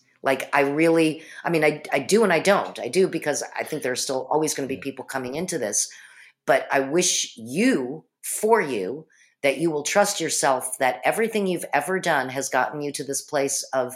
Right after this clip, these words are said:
Speaker 1: simply going, "Ah, how refreshing and delightful and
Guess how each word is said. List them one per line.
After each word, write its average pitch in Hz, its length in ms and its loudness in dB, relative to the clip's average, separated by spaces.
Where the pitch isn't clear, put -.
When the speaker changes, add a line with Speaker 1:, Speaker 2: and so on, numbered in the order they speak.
Speaker 1:
simply 160 380 -2
going, 139 320 -2
"Ah, 190 240 6
how 147 240 -2
refreshing 175 560 0
and 190 140 0
delightful 143 580 -2
and 135 160 -6